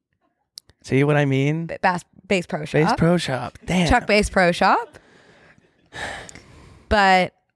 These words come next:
Speaker 2: yeah. I did love the first few seasons of Gossip Girl. Stop a show while it's ahead.
Speaker 1: You can't. You
Speaker 2: You,
Speaker 1: can't.
Speaker 2: you have to try.
Speaker 1: You have to drag it out.
Speaker 2: Glee should have ended after three seasons.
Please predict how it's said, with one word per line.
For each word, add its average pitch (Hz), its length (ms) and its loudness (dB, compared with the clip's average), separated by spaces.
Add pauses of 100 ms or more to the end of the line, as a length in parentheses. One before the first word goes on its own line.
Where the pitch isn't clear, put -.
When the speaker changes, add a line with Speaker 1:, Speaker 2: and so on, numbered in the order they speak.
(600)
Speaker 2:
yeah. - 340 0 (560)
I 185 60 2
did 190 180 0
love 185 200 0
the 180 60 -2
first 160 260 -2
few 143 260 -6
seasons - 400 -12
of - 140 -14
Gossip - 340 -8
Girl. - 260 -8 (100)
Stop - 440 -2
a 226 40 -6
show 196 240 0
while 165 160 2
it's 156 120 -8
ahead. - 360 -14 (1300)
Speaker 1:
You 143 140 0
can't. 120 800 -2 (1080)
You 139 160 -2
Speaker 2:
You, 175 60 -12
Speaker 1:
can't. - 320 0
Speaker 2:
you 131 60 4
have 113 180 0
to - 100 -8
try. - 340 0
Speaker 1:
You 120 60 0
have 127 260 -2
to 143 100 0
drag 120 400 0
it 120 80 -2
out. 113 360 -4
Speaker 2:
Glee 190 200 0
should 185 240 -2
have 175 100 0
ended 175 320 2
after 160 280 0
three 160 260 -8
seasons. 135 680 -12